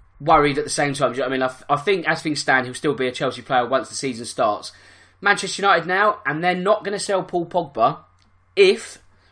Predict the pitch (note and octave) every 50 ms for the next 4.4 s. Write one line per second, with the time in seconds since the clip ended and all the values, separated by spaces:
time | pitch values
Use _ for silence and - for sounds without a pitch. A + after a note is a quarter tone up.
0 | _ _ C3+ D#3+ E3+ E3 D#3+ D#3 E3+ D#3+ D3+ E3 E3+ D#3 D#3+ D3 D3+ E3+ D#3+ -
1 | - _ - F3 F#3 F3 - - - C#3+ D#3+ - - C3 D3 D#3 D#3 D#3 D#3+ D3+
2 | - D#3+ D3+ C3 C#3+ D3+ D3+ C#3+ C#3+ C#3 - D#3+ D3 C#3 A2+ G#2+ G2 F#2+ - -
3 | _ _ _ _ _ _ C#3 D3+ E3+ D#3+ - F3 F3 A3 G#3 - F3+ D3+ C3+ -
4 | - - C3+ C#3 C#3 C3 - -